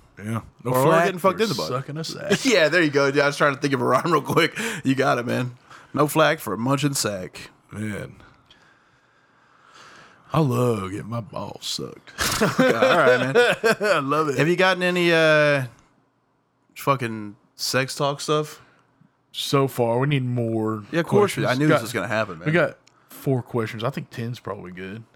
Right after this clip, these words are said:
Speaker 2: You're not even halfway there, and it's next week, so
Speaker 1: Yeah, no, we'll
Speaker 2: so
Speaker 1: get
Speaker 2: you
Speaker 1: it.
Speaker 2: should probably figure
Speaker 1: We'll
Speaker 2: out
Speaker 1: get
Speaker 2: a
Speaker 1: it.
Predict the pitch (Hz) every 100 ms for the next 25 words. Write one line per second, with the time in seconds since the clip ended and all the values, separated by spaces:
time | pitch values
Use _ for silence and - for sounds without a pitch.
0 | _ _ _ - - 127 180 196 190 143
1 | 120 135 135 120 113 107 101 95 107 104
2 | - 107 98 - 90 90 82 - 170 98
3 | 90 131 139 135 135 120 123 110 104 110
4 | 113 107 95